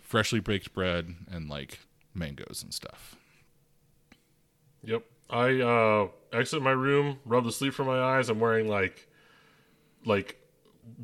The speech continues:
Speaker 2: reclaimed clothing from the washroom with the limbs removed, basically. <laughs> Uh,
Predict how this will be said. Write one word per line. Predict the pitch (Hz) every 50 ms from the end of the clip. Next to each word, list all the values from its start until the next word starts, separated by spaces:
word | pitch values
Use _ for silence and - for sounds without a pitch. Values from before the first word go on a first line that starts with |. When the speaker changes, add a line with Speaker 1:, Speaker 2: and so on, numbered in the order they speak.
| 107
Speaker 2:
reclaimed | 110 120 135 143 135 - - - 147 139 135 139 135 135 131 -
clothing | - - 135 123 139 139 135 143 156 151 151
from | 147 143 131
the | 127 123
washroom | 117 113 113 120 123 127 - - 147 143 143 147 151 151 139
with | 123 120 110 -
the | - 110
limbs | 110 107 107 110 117 127 123 135 131 127
removed, | 131 143 156 143 147 147 147 151 151 165 156 151 147
basically. | 151 156 151 156 160 165 165 160 170 170 170 175 185 - - - - - - - - - - - - - - _ - _ - _ -
<laughs> | 120 - _ 113 - - - - - _ - - - _ - _ _ _ _ _ _ - -
Uh, | 107 101 98 95 95 95 95 95 95 95